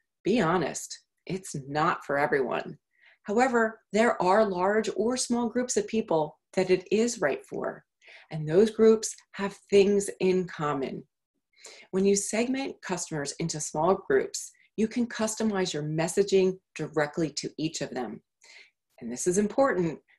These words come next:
because one of your goals with marketing should be that you want to connect with your customers. For example, let's say you sell a widget that can solve a problem for both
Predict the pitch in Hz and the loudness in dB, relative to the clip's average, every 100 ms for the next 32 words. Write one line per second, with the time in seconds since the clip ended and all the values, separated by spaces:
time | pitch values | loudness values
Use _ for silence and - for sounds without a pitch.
0 | _ 196 214 185 185 175 190 214 233 226 | _ 0 2 -2 -2 0 0 2 2 4
1 | 196 196 202 202 165 165 160 147 160 - | 4 4 2 2 0 0 -4 -4 -6 -8
2 | - 233 226 269 240 208 - 202 190 190 | -4 -4 -4 -4 -2 -2 -4 -4 -2 0
3 | 196 - 208 180 160 147 - - _ 156 | -2 -6 -2 0 0 -2 -6 -16 _ -4
4 | 143 - 151 - 170 - 156 139 - - | -2 -4 -6 -2 -2 -2 -6 -6 -8 -14
5 | - _ _ _ _ _ _ _ _ 254 | -16 _ _ _ _ _ _ _ _ -6
6 | 269 247 269 254 196 147 - - _ 330 | -6 -2 -2 0 0 0 -4 -20 _ -2
7 | 339 294 277 208 180 175 147 135 139 170 | 0 -2 0 -2 -2 -2 -2 -2 0 0
8 | 165 120 - - 180 - 190 - 214 208 | 0 -2 -2 -4 -6 -2 -2 0 0 0
9 | - 180 175 175 175 156 - 156 147 151 | 0 0 2 0 -2 -6 0 2 2 0